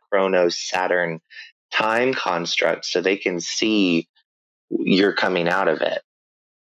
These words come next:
and going into their realm. So it's very fascinating. Um, uh,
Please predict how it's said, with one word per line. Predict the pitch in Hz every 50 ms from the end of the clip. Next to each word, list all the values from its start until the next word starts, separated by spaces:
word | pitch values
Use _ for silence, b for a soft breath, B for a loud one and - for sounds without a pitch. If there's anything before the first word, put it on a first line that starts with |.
| _ _ _ _ _ _ _
and | 95 90 90
going | - 92 90 90 87 87
into | 85 80 80 80 78 76
their | 87 87 85 82
realm. | 80 82 78 69 65 64 57 - - _ _ B B B B B B B B B _
So | - - 90 87
it's | - 92 90 -
very | 90 90 104 123 127 131 101 90
fascinating. | - - 92 92 90 87 - - 87 85 85 78 76 78 69 65 - -
Um, | - 90 87 85 80 80 80 82 B B B B B B B _ _ - -
uh, | - - -